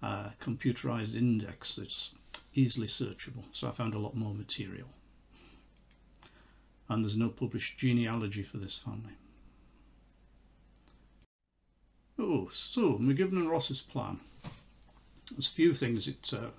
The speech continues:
tells us when we look at it. The walls are very thin, which suggests a late build date. And we've got a wall there of,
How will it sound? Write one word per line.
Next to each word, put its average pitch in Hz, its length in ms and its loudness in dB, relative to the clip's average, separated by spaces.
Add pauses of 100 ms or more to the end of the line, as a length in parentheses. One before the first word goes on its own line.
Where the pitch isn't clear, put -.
(120)
tells 123 320 0
us 139 140 2
when 135 120 4
we 139 60 6
look 139 180 2
at 175 60 -4
it. 185 160 -4 (520)
The 143 60 2
walls 214 360 2
are 104 120 -6
very 101 140 -6
thin, 120 560 0 (360)
which - 260 -4
suggests 117 380 0
a 117 40 0
late 104 340 -6
build 113 320 -4
date. 101 300 -8
And 127 240 0
we've 151 220 -8
got 123 200 -2
a 131 60 -2
wall 117 380 -2
there 120 240 -6 (440)
of, 107 380 -6